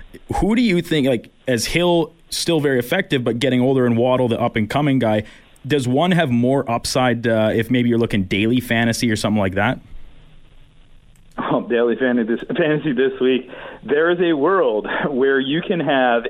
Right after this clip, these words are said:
Speaker 2: a Justin Herbert, Keenan Allen, Tyreek Hill lineup, and it actually works. <laughs> So this week, uh, you know, honestly, no. I think they both have enormous ceilings. Mike McDaniel is,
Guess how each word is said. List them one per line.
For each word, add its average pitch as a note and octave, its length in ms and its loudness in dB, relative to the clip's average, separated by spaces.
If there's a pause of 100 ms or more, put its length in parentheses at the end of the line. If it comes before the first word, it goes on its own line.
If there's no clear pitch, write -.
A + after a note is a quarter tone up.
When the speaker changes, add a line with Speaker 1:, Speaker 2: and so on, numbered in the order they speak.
Speaker 2:
a A2 220 0
Justin C#3+ 480 -2
Herbert, B2 560 0
Keenan C3+ 300 -2
Allen, A#2 340 0
Tyreek A#2+ 500 0
Hill A#2 200 0
lineup, B2 520 0
and A#2 100 -4
it G#2 120 -2
actually A2 400 -2
works. G#2+ 360 0 (160)
<laughs> - 180 -4 (340)
So E3+ 280 2 (300)
this F3+ 220 0
week, F#3 260 0 (240)
uh, E3 220 -2 (120)
you A3+ 140 -2
know, G#3+ 160 2
honestly, G3 420 -2
no. C3 300 2
I C#3+ 60 0
think F3+ 160 -4
they D#3+ 80 -2
both C3+ 240 0
have C3 160 0
enormous G#2+ 400 -2
ceilings. - 280 -12 (320)
Mike D#3 220 0
McDaniel D#3 640 -2
is, C3+ 240 -2